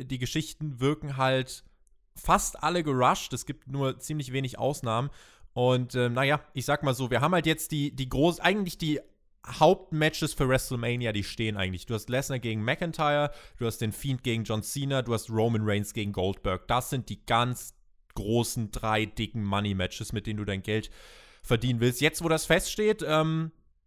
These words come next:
trübt für dich immer noch diese Saudi-Show jetzt auch nach SmackDown so diese Road to WrestleMania? Oder wie würdest du, wenn du jetzt grad eine Bilanz ziehen müsstest, die Road bis hierhin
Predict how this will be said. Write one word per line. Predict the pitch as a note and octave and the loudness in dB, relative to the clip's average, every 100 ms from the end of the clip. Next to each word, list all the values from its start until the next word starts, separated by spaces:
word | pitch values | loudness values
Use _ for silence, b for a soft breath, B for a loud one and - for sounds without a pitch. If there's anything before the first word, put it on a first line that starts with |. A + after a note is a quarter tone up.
| C#3 | -14
trübt | - F3 G#3+ - | 2 2 2 -2
für | G#3 | -2
dich | E3+ F3+ | -2 -2
immer | F3+ F#3+ | -2 0
noch | F#3 - | 0 -2
diese | E3+ D3+ D3 | -6 -2 -2
Saudi-Show | C3 C3 E3+ F3+ - D3+ D3+ | 2 2 2 0 0 2 2
jetzt | D3+ | 0
auch | - D3 | -2 -2
nach | C#3 | -2
SmackDown | - C3+ C#3+ - D3 C#3 | -4 -2 -4 0 0 0
so | C3+ | -2
diese | C3 A#2+ | -2 0
Road | A#2+ A#2 B2 D#3 - b b b | 0 4 4 2 -2 b b b
to | - C#3 | 0 2
WrestleMania? | C3+ - D3 B2+ B2+ F3 F3 | 2 2 -2 0 0 2 2
Oder | D3 C3 | 2 0
wie | C#3 C3+ | -2 -4
würdest | C#3 C3 - | -2 -2 -4
du, | C3+ B2+ | -4 -2
wenn | B2 | -2
du | |
jetzt | B2 - | -2 -2
grad | A#2+ B2 | -4 -4
eine | A2 | -4
Bilanz | A2+ A2+ A#2+ | -2 -2 -4
ziehen | - A#2 | -4 -4
müsstest, | A2+ - A2+ | -4 -4 -6
die | A#2+ | -2
Road | G#2+ G#2+ G#2+ A2 - | 0 4 4 2 -2
bis | A2+ - | -6 -4
hierhin | A#2 G2+ G2+ G2+ G2 | -2 0 0 0 -4